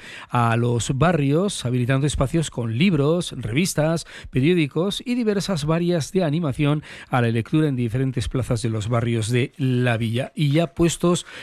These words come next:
les contamos también que el Museo Guggenheim Bilbao acaba de presentar la exposición dedicada a Bárbara Kruger,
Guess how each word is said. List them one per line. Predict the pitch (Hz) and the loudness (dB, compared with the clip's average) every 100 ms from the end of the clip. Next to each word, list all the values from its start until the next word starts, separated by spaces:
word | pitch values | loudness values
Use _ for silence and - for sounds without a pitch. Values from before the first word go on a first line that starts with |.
| - | -10
les | - 131 120 | 0 0 0
contamos | 143 131 156 160 165 151 | 0 0 0 0 0 0
también | 151 143 139 160 170 160 | 0 0 2 2 2 -2
que | - 143 156 160 - - | 0 2 2 0 -8 -12
el | - 127 120 | 0 2 2
Museo | 123 117 165 | 0 0 2
Guggenheim | 170 151 - 156 143 | 2 2 0 -2 0
Bilbao | 131 127 151 139 | 0 0 0 0
acaba | 120 165 170 | 0 0 2
de | 147 135 | 2 0
presentar | - 123 - 123 120 180 147 | 0 -4 -2 -2 0 0 0
la | 143 120 | -2 -2
exposición | - - 135 127 156 160 | -4 -6 -4 -2 0 2
dedicada | 147 120 139 139 156 - | 2 2 2 2 0 -2
a | 131 | -2
Bárbara | 123 147 151 156 156 147 | 2 4 4 2 0 0
Kruger, | - 170 131 127 143 | 2 2 4 2 0